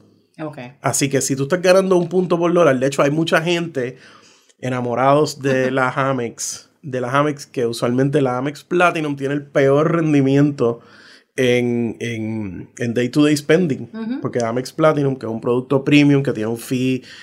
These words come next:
Speaker 2: alto,
Speaker 1: Altísimo.
Speaker 2: realmente es una tarjeta para comprar pasajes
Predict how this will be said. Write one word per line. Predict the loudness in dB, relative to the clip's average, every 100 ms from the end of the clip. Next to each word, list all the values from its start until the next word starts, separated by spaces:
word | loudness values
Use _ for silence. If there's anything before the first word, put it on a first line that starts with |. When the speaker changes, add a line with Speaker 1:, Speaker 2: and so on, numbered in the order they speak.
| -20 -4
Speaker 2:
alto, | 2 4 2 -2 -2
Speaker 1:
Altísimo. | -2 0
Speaker 2:
realmente | 0 2 0 2
es |
una | 2 4
tarjeta | 4 2 0 0 -2
para | -2 -2 -4 -10 _ _ -8
comprar | -4 0 2
pasajes | 2 4 2 0